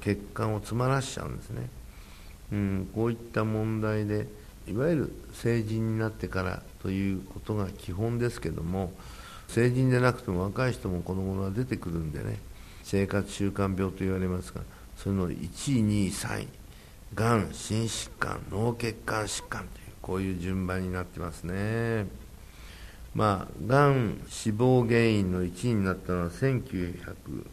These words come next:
八十一年からなんですね。それまでは結核や脳血管疾患が一位だったんですね。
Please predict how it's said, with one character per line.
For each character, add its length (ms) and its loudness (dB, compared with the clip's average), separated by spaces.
八 420 -2
十 140 6
一 200 2
年 220 8
か 120 0
ら 80 -6
な 60 -6
ん 80 -8
で 80 -12
す 80 -6
ね。 280 8
そ 140 4
れ 100 10
ま 180 8
で 120 6
は 180 8
結 320 2
核 340 0
や 240 4
脳 300 6
血 240 2
管 240 6
疾 200 -4
患 280 4
が 100 -2
一 220 0
位 60 4
だ 100 4
っ 20 0
た 160 -10
ん 20 -14
で 60 -16
す 20 -4
ね。 340 8